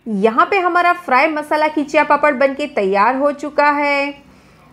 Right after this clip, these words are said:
ये मसाला खिचिया पापड़ को आपको तुरंत बना के तुरंत ही खाना है, नहीं तो नीचे से ये सॉगी हो जाता है, तो फिर खाने में मज़ा नहीं आता है,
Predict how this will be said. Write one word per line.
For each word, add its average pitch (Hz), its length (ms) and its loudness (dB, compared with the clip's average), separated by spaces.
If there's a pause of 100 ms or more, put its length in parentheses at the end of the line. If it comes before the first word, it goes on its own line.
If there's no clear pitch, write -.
(1120)
ये 339 120 -4
मसाला 277 500 2
खिचिया 330 360 -2
पापड़ 330 360 2
को 330 160 -2
आपको 277 460 -2
तुरंत 302 520 -2
बना 320 240 0
के 349 220 -8
तुरंत 302 400 0
ही 311 100 -2
खाना 240 340 0
है, 233 200 2
नहीं 233 260 0
तो 339 140 -2
नीचे 285 320 0
से 285 140 -2
ये 330 180 2
सॉगी 285 360 0
हो 277 160 4
जाता 226 400 0
है, 226 200 0
तो 269 180 2
फिर 302 240 -2
खाने 254 320 -2
में 285 140 0
मज़ा 262 300 0
नहीं 277 320 -2
आता 220 300 0
है, 196 240 -2